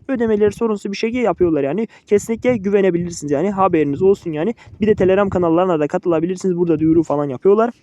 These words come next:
Şimdi dostlar tekrardan uygulamaya geldikten sonra dostlarım söylediğim gibi mantığı çok kolay. Buradan arkadaşlar oyun oynuyorsunuz ve seviyeniz yükseldikçe, skorunuz yükseldikçe arkadaşlar paranızı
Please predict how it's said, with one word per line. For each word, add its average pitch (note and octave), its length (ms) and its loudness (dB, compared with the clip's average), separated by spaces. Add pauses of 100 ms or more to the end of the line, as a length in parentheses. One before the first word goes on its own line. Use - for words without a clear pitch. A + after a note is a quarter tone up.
Şimdi A#3+ 240 -2
dostlar C4+ 240 2
tekrardan C4 320 2
uygulamaya B3+ 360 2
geldikten B3 400 2
sonra F#3+ 260 2
dostlarım A3+ 380 0 (180)
söylediğim C4+ 420 2
gibi F#3 180 4 (180)
mantığı C4 360 2
çok A#3+ 220 0
kolay. C#3+ 220 2 (120)
Buradan C4+ 400 4
arkadaşlar F#3+ 540 2
oyun B3+ 240 2
oynuyorsunuz G3 560 2
ve B3 100 2 (140)
seviyeniz A3+ 440 2
yükseldikçe, A3+ 500 0
skorunuz G#3 480 0
yükseldikçe G#3+ 460 0
arkadaşlar F3 460 0
paranızı F3 520 -2